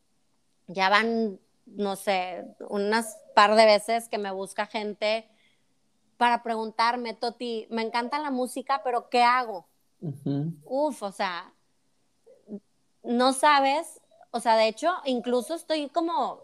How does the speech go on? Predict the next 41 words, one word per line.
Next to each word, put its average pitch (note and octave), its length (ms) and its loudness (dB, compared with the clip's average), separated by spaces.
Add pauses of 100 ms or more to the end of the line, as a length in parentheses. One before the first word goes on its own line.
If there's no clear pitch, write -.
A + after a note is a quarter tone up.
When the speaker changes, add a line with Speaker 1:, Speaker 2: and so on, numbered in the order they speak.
(120)
Speaker 1:
como A3 220 -4
te F#3 100 -4
digo, G#3 440 0 (180)
me, G#3+ 160 -2
Speaker 2:
Ujú. D3 140 -6
Speaker 1:
yo G3+ 180 4
me D#4+ 180 4
sigo G#4 180 6
replanteando B3+ 680 0
todos D4+ 300 2
los B3+ 160 -6
días A#3+ 300 4 (100)
qué A#3+ 100 4
más A#3 240 2
puedo B3 180 2
hacer. A3 460 0
Speaker 2:
<laughs> - 0 -
Sí. - 340 0
Speaker 1:
O - 40 8
sea, C#3 160 8
porque B3 240 -2
estoy B3+ 280 -2
viendo D#4 260 -4
a - 20 -4
lo F4 100 -6
mejor C#4 280 -4
un C#4 160 -4
área C4+ 240 0
nueva C4 320 2
de C4 60 -4
oportunidad, A#3 600 -10
Speaker 2:
Claro. C#3+ 320 8
Speaker 1:
de - 160 -4
que, A3 120 -6
ah, D4 280 -6 (100)
cabrón, F4 300 -8
o A#3 100 -2
sea, G#3 300 0
pues, F#3+ 160 -10 (100)
Speaker 2:
Sí. A#2+ 260 -2
Speaker 1:
también G#3+ 440 -4